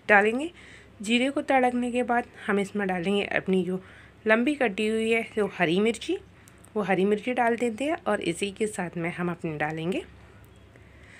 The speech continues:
लंबी लंबी स्लाइसेस में कटी हुई प्याज को। और इसको हमें ज़्यादा नहीं,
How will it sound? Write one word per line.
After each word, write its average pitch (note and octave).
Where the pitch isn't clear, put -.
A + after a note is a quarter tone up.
लंबी B3
लंबी C4+
स्लाइसेस G3
में F#3
कटी E3+
हुई A#3+
प्याज E3+
को। D3+
और F#3+
इसको G3+
हमें A#3+
ज़्यादा F3
नहीं, A#3+